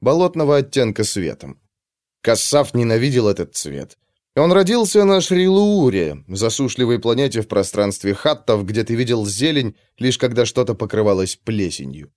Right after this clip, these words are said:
Зелёный был плохим, неестественным цветом,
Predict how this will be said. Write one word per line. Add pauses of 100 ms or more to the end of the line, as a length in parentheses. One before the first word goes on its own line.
(440)
Зелёный
был
плохим,
неестественным
цветом,